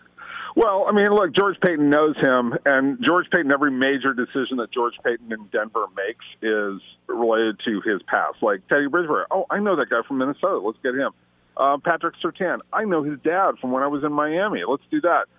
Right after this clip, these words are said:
Dan Quinn, "Oh, we were in Miami together. How about him?" Like, I think all signs point towards Dan Quinn, but they, the, the one exception is they need an offensive guy. So barring that, yeah, Dan Quinn's gonna get a nice healthy raise,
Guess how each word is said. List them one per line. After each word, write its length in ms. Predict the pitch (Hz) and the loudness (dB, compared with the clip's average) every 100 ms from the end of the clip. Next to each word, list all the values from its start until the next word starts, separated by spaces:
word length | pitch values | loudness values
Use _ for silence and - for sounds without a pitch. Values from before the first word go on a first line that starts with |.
| _ 151 | _ -2
Dan 220 | 175 180 | 0 0
Quinn, 380 | - 220 170 107 | 0 0 0 -2
"Oh, 140 | - 208 | 0 0
we 120 | 214 | 2
were 160 | 277 220 | 0 2
in 80 | |
Miami 380 | 131 117 113 110 | 0 0 -2 -6
together. 400 | 113 110 101 87 | -4 -2 -2 -2
How 100 | 117 | -2
about 220 | 175 170 | 0 0
him?" 320 | 156 156 101 101 | 0 -2 -2 -4
Like, 160 | 120 117 _ _ _ _ - | -2 -2 _ _ _ _ -4
I 40 | 139 | -2
think 140 | 147 | 2
all 200 | 143 135 - | 2 2 0
signs 240 | 127 101 - | -4 -4 -4
point 220 | 214 220 | -4 -2
towards 260 | 139 107 85 | -4 -4 -4
Dan 220 | 110 98 | -4 -4
Quinn, 300 | - 117 98 | -2 -4 -2
but 140 | - 139 | -2 0
they, 120 | 143 - _ _ _ _ _ _ _ - | -2 -4 _ _ _ _ _ _ _ -4
the, 320 | 165 170 175 | 0 2 2
the 80 | 180 | 2
one 140 | 196 175 | 2 0
exception 380 | 170 151 - | 0 -2 -2
is 100 | 131 | -2
they 100 | 123 | -2
need 200 | 120 113 | -2 -4
an 80 | 101 | -2
offensive 500 | 92 92 101 90 98 | -2 -2 -4 -6 -4
guy. 260 | 98 92 92 - - | 0 0 -2 -4 -2
So 520 | 104 101 101 98 90 _ - | 0 2 2 0 -6 _ -8
barring 320 | 147 170 170 135 | 0 0 2 0
that, 300 | 131 127 - | 0 0 -2
yeah, 200 | 165 135 | -2 -2
Dan 200 | 170 175 | 0 -4
Quinn's 240 | 185 165 127 | -2 -4 -2
gonna 160 | 135 123 | -4 -2
get 140 | 120 | -2
a 60 | 113 | -2
nice 180 | 113 107 | -4 -4
healthy 280 | 117 110 101 | -6 -4 -4
raise, 400 | 95 95 98 | -2 0 -2